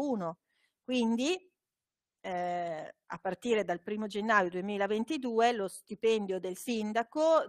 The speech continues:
di duemilasettecentottantotto euro virgola ottantasette sarà aumentato, parliamo sempre di cifre lorde, di seicentotto euro virgola zero uno.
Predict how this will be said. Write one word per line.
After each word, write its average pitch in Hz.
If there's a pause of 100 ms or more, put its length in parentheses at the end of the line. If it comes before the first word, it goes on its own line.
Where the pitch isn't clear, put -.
di 196
duemilasettecentottantotto 202
euro 208
virgola 190
ottantasette 208
sarà 180
aumentato, 226
parliamo 170
sempre 185
di 175
cifre 262
lorde, 220
di 190
seicentotto 240
euro 208
virgola 190
zero 214
uno. 185